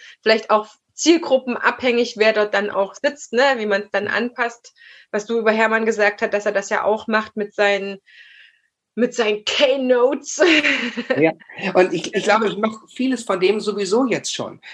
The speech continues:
Speaker 2: Wenn ich meine Hypnose-Show für Schüler mache oder meine öffentlichen Veranstaltungen, dann erkläre ich sowieso die ganze Zeit, was ich tue. Ja, also bei mir siehst du nicht nur, dass Leute irgendwie umfallen und, äh,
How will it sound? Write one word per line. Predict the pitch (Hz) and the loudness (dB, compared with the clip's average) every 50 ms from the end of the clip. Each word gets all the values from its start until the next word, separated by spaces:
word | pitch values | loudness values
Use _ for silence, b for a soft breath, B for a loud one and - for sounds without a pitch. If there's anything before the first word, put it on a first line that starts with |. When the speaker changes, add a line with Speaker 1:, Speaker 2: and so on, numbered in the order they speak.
| B B | B B
Speaker 2:
Wenn | B 165 185 | B 2 2
ich | 175 170 | 2 4
meine | 180 180 190 196 180 | 2 2 2 4 2
Hypnose-Show | 185 190 190 196 202 226 254 247 233 220 - 220 208 208 | 2 2 0 2 2 2 2 2 0 -2 -2 -2 -2 -2
für | - 196 185 | 0 -2 -2
Schüler | 170 - - 233 240 240 202 | -2 -2 -4 -2 0 2 2
mache | 165 143 135 135 - | 2 2 0 -2 -2
oder | 147 151 151 147 | -2 0 2 2
meine | 151 151 156 - | 2 2 2 0
öffentlichen | 175 180 185 - 185 170 165 160 160 | -2 -2 -4 -4 -4 -2 -2 -2 -2
Veranstaltungen, | - 143 - 180 190 - - 151 139 131 123 - 113 110 110 B B B B B | -2 -2 -2 -2 -2 0 0 2 2 0 -2 -4 -8 -10 -12 B B B B B
dann | 175 175 175 | 0 0 0
erkläre | 185 185 185 - - 208 220 226 240 233 226 | 0 -2 -2 -2 0 2 2 2 2 2 0
ich | 196 196 170 175 - | -4 -4 -6 -10 -10
sowieso | - - 196 180 196 190 180 160 156 220 254 277 277 | -8 -6 -4 -4 -4 -4 -6 -2 0 2 4 4 2
die | 233 226 190 | 2 0 0
ganze | 170 165 151 143 - - 135 | 2 2 2 2 0 -6 -10
Zeit, | - - 127 123 - | -6 -6 -6 -6 -6
was | 127 123 110 113 | -6 -8 -8 -10
ich | 107 - - | -12 -14 -14
tue. | - - - - - _ B B B B B B B | -14 -12 -14 -14 -14 _ B B B B B B B
Ja, | 147 170 208 - | 2 2 2 2
also | 180 160 170 175 170 170 B B B - | 2 2 2 2 2 0 B B B -4
bei | 160 170 | 0 2
mir | 180 175 | 2 2
siehst | 185 220 220 - | 2 0 -2 -2
du | 208 | -2
nicht | 190 196 208 208 - | -2 -2 -2 -4 -6
nur, | 185 190 185 185 | -6 -2 -2 -2
dass | 170 - | -2 0
Leute | 175 170 165 165 165 156 | 2 2 2 2 0 0
irgendwie | 156 151 143 131 139 135 131 131 135 - - | -2 -2 -4 -2 0 0 0 0 0 -2 -4
umfallen | 190 202 214 214 - - 190 190 190 202 202 202 202 | -4 -6 -6 -4 -2 0 2 4 4 2 2 0 -2
und, | - - 160 151 147 147 143 143 143 139 - | -2 -2 -2 0 0 0 -2 -2 -4 -2 0
äh, | 151 147 143 | 2 2 2